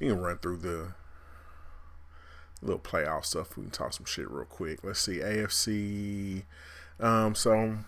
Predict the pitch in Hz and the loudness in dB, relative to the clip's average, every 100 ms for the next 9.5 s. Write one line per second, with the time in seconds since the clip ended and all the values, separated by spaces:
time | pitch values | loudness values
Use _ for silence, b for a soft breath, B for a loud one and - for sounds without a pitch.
0 | B B B B B B B B B B | B B B B B B B B B B
1 | - 123 131 107 - 156 160 - - 143 | -2 2 6 6 6 6 6 4 6 4
2 | 139 - 104 - - 135 117 120 120 113 | 2 0 2 4 6 6 6 6 8 8
3 | 110 - - - - 101 - 117 110 107 | 8 4 -4 -10 -2 2 6 10 10 8
4 | 107 107 - 101 98 98 104 104 104 95 | 6 6 4 2 2 2 4 4 4 2
5 | 95 101 101 92 95 98 98 92 - 101 | 2 2 2 0 2 2 2 0 0 0
6 | 90 90 82 80 95 101 - 107 110 117 | 0 -2 -2 -2 -4 -4 -4 -4 -2 -2
7 | - - 131 131 127 117 110 101 73 50 | -2 2 4 6 2 4 6 6 2 -4
8 | - - B B B B B B - 101 | -6 -8 B B B B B B 2 2
9 | 98 95 92 87 | 4 2 2 0